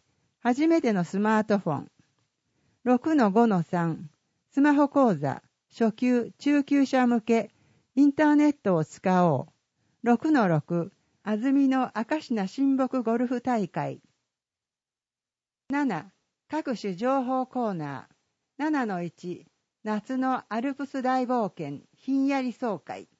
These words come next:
ウォーターパーティー。七の二、不登校講演会。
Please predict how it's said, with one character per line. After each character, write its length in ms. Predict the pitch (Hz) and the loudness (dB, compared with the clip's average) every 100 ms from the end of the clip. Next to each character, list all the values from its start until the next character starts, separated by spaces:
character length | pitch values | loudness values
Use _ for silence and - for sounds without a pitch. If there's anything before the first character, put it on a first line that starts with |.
| _ _ _ _ _ - | _ _ _ _ _ -8
ウ 80 | 240 | -2
ォ 100 | 285 | -2
ー 40 | |
タ 240 | 277 269 254 | -2 -4 -4
ー 40 | |
パ 220 | 262 233 | -4 -6
ー 60 | 165 | -6
テ 160 | - | -10
ィ 120 | 131 143 | -12 -12
ー。 40 | _ _ _ _ _ _ _ _ _ | _ _ _ _ _ _ _ _ _
七 300 | 254 311 277 202 | -4 -2 -2 -2
の 160 | 160 | -6
二、 280 | 165 175 - 147 _ _ _ | -6 -10 -12 -20 _ _ _
不 100 | _ - | _ -4
登 240 | 302 277 | -2 -2
校 260 | - 196 175 | -2 -4 -4
講 260 | 226 233 | -4 -2
演 220 | 226 214 170 | -2 -4 -8
会。 320 | 147 110 | -10 -14